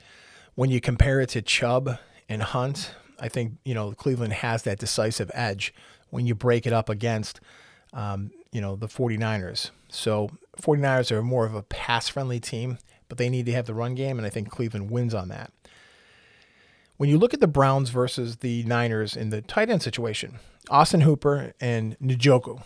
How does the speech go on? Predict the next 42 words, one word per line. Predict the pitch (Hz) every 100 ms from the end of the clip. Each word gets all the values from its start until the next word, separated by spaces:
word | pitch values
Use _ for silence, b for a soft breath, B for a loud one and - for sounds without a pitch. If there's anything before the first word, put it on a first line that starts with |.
| B -
Njoku's | 139 156 151 156 127
had | 147 135
his | 131 120
problems | - 131 127
with | 117
the | 123
Cleveland | 151 127 120
Browns, | 127 127 127 120
and | 113
we | 107
talked | - 127 -
about | 113
trades | - 139 120 123
and | 117
all | 117
that | 110 113
stuff, | - 113 107
and | 110 - B B B B _
Austin | 156 151 127
Hooper | 117 135 120 113
is | 123 113 107
a, | 110 101 104
a | 127
steady | - - 139 131
Eddie | 127 123
type | 120 123 113
player. | - 120 117 117 120 _ -
Um, | 117 104 104
he's | - 131
gonna | 127 120
get | 117
the | 113
job | 113 113 113
done. | 117 113 110 B B B B B
He's | - 120
a | 110
safety | - 127 120 123
net | 117 110 - - -
and | 110
works | 113 113 -
really | 104 101
well. | 107 107